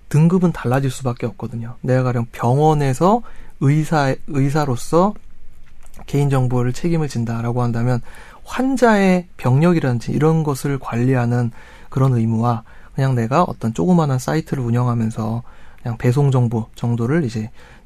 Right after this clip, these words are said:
주고받는 그런 관계라면은 환자의 병력,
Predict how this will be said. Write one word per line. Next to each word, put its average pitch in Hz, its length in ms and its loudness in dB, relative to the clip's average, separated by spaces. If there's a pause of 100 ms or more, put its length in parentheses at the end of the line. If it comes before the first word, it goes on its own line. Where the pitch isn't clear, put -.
(100)
주고받는 113 600 0
그런 139 220 0
관계라면은 113 680 -2 (400)
환자의 180 460 2
병력, 127 480 0